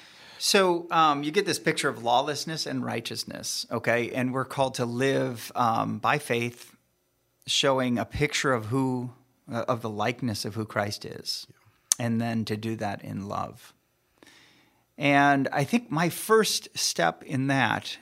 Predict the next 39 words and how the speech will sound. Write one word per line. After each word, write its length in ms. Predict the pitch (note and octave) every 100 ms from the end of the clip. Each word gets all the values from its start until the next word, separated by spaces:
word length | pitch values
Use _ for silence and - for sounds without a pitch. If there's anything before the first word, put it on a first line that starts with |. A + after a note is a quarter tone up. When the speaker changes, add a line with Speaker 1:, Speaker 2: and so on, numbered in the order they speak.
| -
Speaker 1:
is 640 | C#3 C#3 C3+ C#3 B2 A#2+ -
to 120 | C#3
be 500 | A2+ C#3 E3 F3 F3+
more 360 | D3+ C#3 C#3 C3+
full-hearted 720 | C3 C#3+ B2+ A2 A#2+ B2 A2+
with 220 | A#2+ A#2 -
people 500 | B2 - G#2 C3+ - _
when, 520 | C3+ B2+ B2 B2 B2 _ _ _ _
uh, 160 | B2+ A#2+
God 260 | A2+ A#2+ A2+
gives 240 | A#2 -
me 80 | A#2+
the 140 | A2
opportunity 720 | G#2+ - B2+ - A2 A2+ A2
to 140 | A2 A2
do 200 | A2 A2
that. 340 | - - - -
Speaker 2:
Mm. 120 | F#2 G2 F#2 - - - - _ C#3
Speaker 1:
Um, 440 | A#2+ A#2 A2 A2
and, 260 | D#3 C3+ C3
and 140 | D3+ D3+
that's 200 | D3+ E3
not 220 | F3+ G3
to 100 | F3
tell 300 | - D#3 D3+
them 360 | C#3+ C3+ C3+ -
their 280 | D3+ C3+ C3+
worst 240 | C3 B2
nightmare 500 | C#3 B2 D#3 C#3 A2+ A2+
or 80 |
anything, 480 | A2 A2+ A2 A2+ A#2+
but 160 | A#2+ A#2+
to 100 | B2
speak 340 | - - D3+ -
the 80 |
truth 440 | A2+ - C#3 B2 B2
in 140 | A2+ G2+
love. 560 | G2+ F2+ - - - _ _
Speaker 2:
Yeah. 320 | _ -